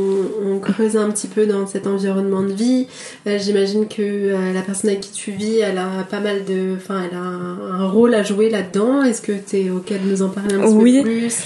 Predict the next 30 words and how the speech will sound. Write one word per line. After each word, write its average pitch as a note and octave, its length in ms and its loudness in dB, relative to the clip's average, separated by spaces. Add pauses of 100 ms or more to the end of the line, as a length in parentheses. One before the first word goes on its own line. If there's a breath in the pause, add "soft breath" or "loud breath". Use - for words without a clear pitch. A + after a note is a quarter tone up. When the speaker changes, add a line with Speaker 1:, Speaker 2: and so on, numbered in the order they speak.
(120)
Speaker 2:
Je, - 120 -4 (300)
euh, A3 240 8
je G#3+ 100 0 (260)
pense, D4+ 500 6 (220)
bah, G#3+ 260 6 (680)
quand B3+ 180 6
on B3+ 40 4
s'est B3 160 4
connecté, A#3+ 560 6
reconnecté, A#3+ 800 4
parce G3 180 0
que G3+ 100 0
je G3 60 -2
pense A#3 220 2
qu'à G3+ 200 4
un G3 120 4
niveau G#3 320 6
de F#3+ 640 2 (120)
l'âme, G#3+ 600 4 (200)
bah G3+ 260 4
ouais, F#3+ 100 2
c'est G3+ 180 0
comme G3 220 2
si, G#3+ 280 0
euh, G3 360 2 (160)
c'est, - 240 -4 (140)
on G3+ 120 2
se - 60 -2
connaissait G3+ 320 4
déjà. G#3 340 4